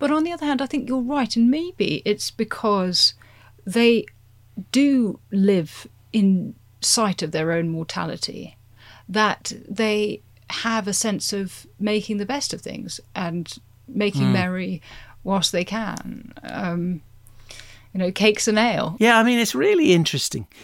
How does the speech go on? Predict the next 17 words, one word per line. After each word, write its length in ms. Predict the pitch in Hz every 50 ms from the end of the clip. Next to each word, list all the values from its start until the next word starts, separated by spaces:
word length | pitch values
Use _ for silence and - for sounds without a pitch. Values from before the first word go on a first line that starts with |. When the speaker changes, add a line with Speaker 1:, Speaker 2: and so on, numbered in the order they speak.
| - - - _
Speaker 2:
In 160 | - 226 247 277
the 100 | 320 302
last 320 | 285 254 220 185 156 -
few 160 | - 180 165
years, 320 | 151 147 151 147 131 - - - _ _ _ _ -
I 80 | 190
mean, 160 | 190 196 190 190
obviously, 840 | - - 214 214 196 185 147 - - - - - - - - - _ _ _
there 220 | - 123 120 120
are 280 | 120 120 120 117 120 - - _
terrible 360 | - 151 147 147 135 123 117
things 360 | - - 131 113 107 95 -
going 280 | - 110 98 92 98 101
on 80 | 98
in 80 | 98 95
the 80 | 98
world, 300 | 95 104 104 98 95 101